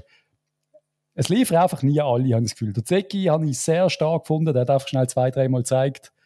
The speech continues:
was der Typ eigentlich am Ball kann. Das ist,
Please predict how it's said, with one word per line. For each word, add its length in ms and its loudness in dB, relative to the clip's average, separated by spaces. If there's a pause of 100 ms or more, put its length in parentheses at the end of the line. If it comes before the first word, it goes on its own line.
(240)
was 300 0
der 220 0
Typ 300 -4
eigentlich 420 -4
am 140 -2
Ball 300 -2
kann. 300 -2 (720)
Das 180 -6
ist, 340 -4